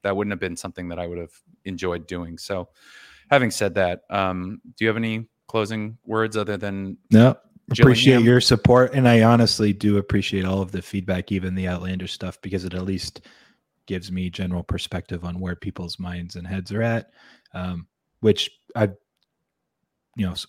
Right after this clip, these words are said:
Speaker 2: sometimes it hurts, like you said, or may-, maybe your feelings get hurt a little bit, but in, in the end, it, it is helpful and cr-, criticism's positive for, for us to figure out, um, the best ways to approach things and, and go about what we're trying to do here, which is win games, get promoted, and,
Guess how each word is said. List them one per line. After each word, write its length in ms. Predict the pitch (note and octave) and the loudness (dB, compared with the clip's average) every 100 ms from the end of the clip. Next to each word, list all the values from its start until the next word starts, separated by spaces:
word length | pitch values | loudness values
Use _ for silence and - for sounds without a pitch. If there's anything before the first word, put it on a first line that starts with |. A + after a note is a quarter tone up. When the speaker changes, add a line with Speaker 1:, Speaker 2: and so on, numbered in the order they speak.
| - | -12
Speaker 2:
sometimes 520 | - G#2 G2 F#2+ F2+ | -4 -4 -2 -4 -4
it 80 | F2+ | -4
hurts, 260 | G2 F#2+ - | -2 -2 -6
like 160 | F2 | -10
you 60 | F2+ | -10
said, 300 | - G2+ F2+ | -6 -6 -6
or 100 | F2 | -8
may-, 120 | G2+ | -8
maybe 260 | F#2+ A#2 A2 | -8 -4 0
your 120 | G#2 | -2
feelings 340 | G2 G#2+ G#2 F#2+ | 0 -2 -2 -2
get 80 | F#2+ | -2
hurt 120 | F2+ | 0
a 40 | |
little 160 | F#2 F#2 | -2 -4
bit, 180 | F2+ E2+ | -8 -6
but 120 | F#2+ | -2
in, 100 | G2 | 0
in 160 | G#2+ | 2
the 160 | G#2 G2 | 2 2
end, 160 | F#2+ F2 | 0 -2
it, 140 | F2 | -6
it 120 | F#2+ | -6
is 180 | F#2 F2+ | -6 -8
helpful 400 | F#2 F2 - F2 | -10 -10 -10 -8
and 120 | F2 | -10
cr-, 60 | - _ | -14 _
criticism's 600 | - F#2+ F2+ F#2 F2+ E2+ | -8 -6 -6 -10 -12 -14
positive 520 | - F#2 F2 F2+ F2 F2 | -12 -12 -12 -12 -14 -16
for, 420 | - F#2 F#2 - | -10 -8 -8 -10
for 140 | - | -8
us 160 | F2+ - | -8 -8
to 140 | - F2 | -10 -10
figure 300 | - F#2+ F#2 | -8 -4 -2
out, 220 | F2 F2+ _ _ - _ _ | -4 -6 _ _ -20 _ _
um, 160 | F#2 F2+ | -14 -10
the 80 | F2+ | -6
best 260 | F#2 F2 | -6 -6
ways 200 | F2+ F2+ - | -8 -10 -8
to 100 | F2+ | -8
approach 340 | - F#2 - | -4 -6 -6
things 280 | F#2 F#2+ G#2 | -10 -8 -8
and, 120 | F2 | -10
and 140 | F#2 F#2 | -8 -8
go 120 | F2+ | -8
about 280 | F2 F#2 F2+ | -6 -6 -6
what 100 | F2+ | -8
we're 80 | F#2+ | -8
trying 240 | - F2+ | -6 -6
to 60 | F2 | -6
do 120 | G2 | -6
here, 200 | F#2 F#2 | -4 -2
which 180 | F2 - | -4 -8
is 220 | F2+ - _ _ _ _ _ - | -12 -14 _ _ _ _ _ -2
win 180 | G2 | 0
games, 360 | F#2 F#2+ F#2 F#2 | 0 -2 -4 -4
get 140 | G2 F#2 | -6 -6
promoted, 460 | F2 F2+ F#2 F#2 | -4 -2 0 0
and, 240 | F2+ F2 | -2 -6